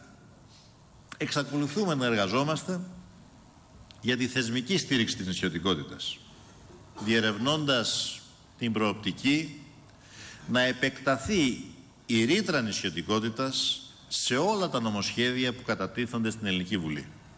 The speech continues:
ανοίγοντας τη συζήτηση επίσης και για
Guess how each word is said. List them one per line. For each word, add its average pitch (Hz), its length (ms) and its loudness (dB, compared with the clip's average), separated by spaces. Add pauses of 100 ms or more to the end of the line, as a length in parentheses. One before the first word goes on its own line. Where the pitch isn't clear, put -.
(800)
ανοίγοντας 113 760 2
τη 104 100 -2
συζήτηση 110 540 0
επίσης 135 800 0
και 110 100 -4
για 92 560 0